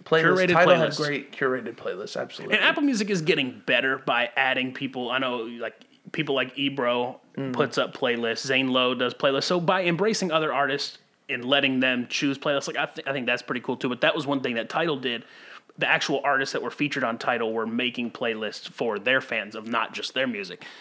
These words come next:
Speaker 2: So that was the one thing about Tidal that I liked over the rest.
Speaker 1: They also would come up with, like, really interesting, like, genre bending sort of playlists where it's like,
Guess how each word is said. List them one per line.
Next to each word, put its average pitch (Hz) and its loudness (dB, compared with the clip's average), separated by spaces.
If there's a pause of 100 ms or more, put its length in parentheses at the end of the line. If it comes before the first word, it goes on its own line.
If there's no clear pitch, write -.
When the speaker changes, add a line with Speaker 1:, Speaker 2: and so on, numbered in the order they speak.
(180)
Speaker 2:
So - -2
that 247 2
was 160 -2
the 143 0
one 127 -2
thing 120 -6
about 104 -4
Tidal 104 -2
that 98 -6
I 92 -4
liked 92 -8
over 98 -8 (180)
the 92 -10
rest. 90 -10
Speaker 1:
They 202 2
also 370 -4
would 196 -2
come 185 2
up 185 0
with, 151 2
like, 135 4
really 151 0
interesting, 143 -4
like, 123 -4 (120)
genre 147 0 (220)
bending 147 -4
sort 143 0
of 139 -4
playlists 147 0
where 135 0
it's 131 -4
like, 123 -2